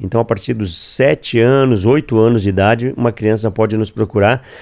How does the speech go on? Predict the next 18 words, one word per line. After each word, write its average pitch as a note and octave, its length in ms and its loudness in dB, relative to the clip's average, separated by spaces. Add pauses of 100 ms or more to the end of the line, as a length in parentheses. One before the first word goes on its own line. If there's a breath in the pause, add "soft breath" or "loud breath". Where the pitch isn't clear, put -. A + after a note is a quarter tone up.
(240 loud breath)
que A2 100 -4
ela G#2+ 140 4
já G#2+ 100 0
pode G#2+ 320 0
ser - 140 -2
aceita A2 420 0
dentro G#2+ 300 2
de G2+ 100 0
um, G#2+ 300 2
de G2+ 100 0
um, G#2 220 2
de G2 80 0
um, G#2+ 120 0
do, G2+ 220 -4
do, G2+ 180 -2
do G2+ 100 0
nosso G2+ 140 0
projeto. G2 440 -2